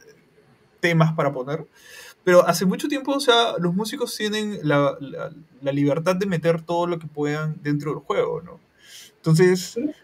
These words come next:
Speaker 1: pasan estas cosas que dicen, "Ok, hay, hay presupuesto, hay esto, em, ¿por qué no contras-, contratamos a la Orquesta Nacional de Japón para que toque las cosas?"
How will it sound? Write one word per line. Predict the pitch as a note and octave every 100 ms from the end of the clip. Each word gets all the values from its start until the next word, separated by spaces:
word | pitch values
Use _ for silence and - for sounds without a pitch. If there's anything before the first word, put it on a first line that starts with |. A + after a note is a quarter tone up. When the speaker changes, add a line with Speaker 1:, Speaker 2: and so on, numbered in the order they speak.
| _ _
Speaker 1:
pasan | G3 G3 G3+
estas | G3 G#3
cosas | - G3 G#3 A3+ -
que | D3+ C#3+ C#3
dicen, | D3 E3 E3 D#3+ - - - _ -
"Ok, | - E4+ G#3+
hay, | D#3 F#3 -
hay | D#3
presupuesto, | D3+ D#3+ F#3 D4 E4+ - C#4 C4+ -
hay | G3
esto, | B3+ C#4+ - C4+ C4 E3+
em, | D#3+ D#3+ D#3 D#3 D#3 D#3+ D#3 D#3 -
¿por | C#3 C3
qué | C3 C3
no | D3 F3+
contras-, | F3+ G3 F#3 F3 F3 - _ _ -
contratamos | C#3+ C3+ C3 B2+ B2 C#3+ E3 F3+
a | F3 E3
la | D3+ C#3
Orquesta | C3 B2+ B2+ B2 _ C3 C3 - - D#3 E3 E3+ E3+
Nacional | D#3+ C#3+ - C3 B2+ C3 C3+
de | D#3
Japón | E3 F3+ F3+ F3 G#3+ G3 G3+ B3+ -
para | E3 C3+ C3+
que | - A#2+
toque | - B2+ B2 C3+
las | D3 E3 -
cosas?" | D#4 F#4+ - -